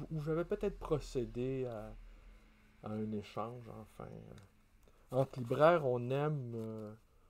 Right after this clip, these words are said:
comme, euh, comme des enfants qui s'échangeons des cartes de hockey, on aime,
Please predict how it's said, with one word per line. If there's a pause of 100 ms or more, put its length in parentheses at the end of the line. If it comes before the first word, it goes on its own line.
(760)
comme,
euh,
comme
des
enfants
qui
s'échangeons
des
cartes
de
hockey,
on
aime,